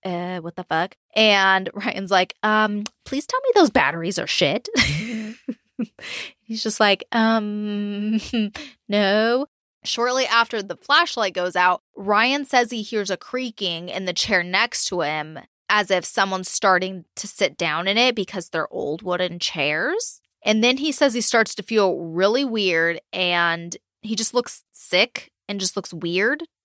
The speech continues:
I don't know another adjective to describe it, sorry. And he's just really uneasy looking. Shane's like, "What do you mean you're feeling weird? Like, you're fucking with me," kind of thing, you know, being like, "Come on, you're, no."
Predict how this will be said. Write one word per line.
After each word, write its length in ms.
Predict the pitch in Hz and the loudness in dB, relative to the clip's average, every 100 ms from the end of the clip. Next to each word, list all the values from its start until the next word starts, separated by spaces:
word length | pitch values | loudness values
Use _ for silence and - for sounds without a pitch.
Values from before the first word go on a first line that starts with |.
| _ | _
I 80 | - | -4
don't 120 | 180 | -2
know 120 | 208 214 | 0 2
another 360 | 202 196 175 - | 4 4 4 2
adjective 480 | 175 190 - 214 | 0 -2 -4 -4
to 80 | 202 | -4
describe 360 | 170 - 165 180 | -4 -2 -2 0
it, 160 | 254 | -2
sorry. 380 | - 151 165 240 - _ | -2 -2 0 -2 -6 _
And 160 | 240 233 | -2 0
he's 240 | 233 226 | 0 0
just 160 | 208 190 | 0 -2
really 460 | 170 185 220 220 | 0 4 6 6
uneasy 540 | 180 190 170 190 160 156 | 4 2 -2 -8 -8 -8
looking. 400 | 151 - 76 110 _ _ _ _ | -10 -10 -14 -14 _ _ _ _
Shane's 480 | - - 214 202 202 | -6 0 2 2 2
like, 160 | 196 185 | 2 2
"What 180 | 180 247 | 4 6
do 60 | |
you 160 | 277 277 | 6 4
mean 340 | 262 269 226 - | 0 0 -4 -4
you're 160 | 196 | -4
feeling 500 | 202 - 208 175 165 | -4 0 0 2 -2
weird? 320 | 175 175 165 165 | 0 2 2 0
Like, 260 | 143 135 143 _ _ | -2 -4 -6 _ _
you're 220 | 196 220 | 0 0
fucking 440 | 208 196 175 151 151 | 4 2 2 -2 -4
with 240 | 131 175 | -4 -6
me," 400 | 151 98 78 143 - _ - | -8 -10 -10 -14 -20 _ -6
kind 240 | 180 139 | -2 -2
of 80 | 160 | -2
thing, 300 | - 151 165 | 0 0 0
you 140 | 175 | 0
know, 260 | 165 131 151 - | 2 2 0 -2
being 160 | 165 | 0
like, 220 | 143 143 | 0 -2
"Come 240 | - 233 190 | 0 2 4
on, 400 | 139 127 143 165 | 4 4 0 -6
you're, 200 | 151 131 - | -10 -12 -12
no." 540 | 180 160 67 69 202 | -6 -2 -2 -4 -8